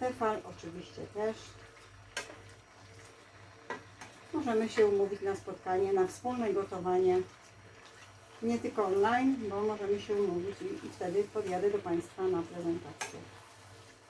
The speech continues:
Mięsko już się podpieka. A ja mam czas, żeby z Państwem porozmawiać.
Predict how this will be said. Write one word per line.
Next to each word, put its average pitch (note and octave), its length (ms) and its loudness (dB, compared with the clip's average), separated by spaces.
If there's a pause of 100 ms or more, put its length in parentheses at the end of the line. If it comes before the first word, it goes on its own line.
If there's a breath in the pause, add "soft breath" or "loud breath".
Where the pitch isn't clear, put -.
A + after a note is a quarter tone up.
(2500)
Mięsko A3+ 400 -6
już G3 180 -4
się F3 300 -10 (1160)
podpieka. A#3 680 -4 (2750)
A A3+ 60 -2
ja G#3 120 0
mam F3+ 160 2
czas, F#3 300 -6
żeby E3 180 -6
z - 40 -14
Państwem F#3 400 -4
porozmawiać. E3+ 640 -4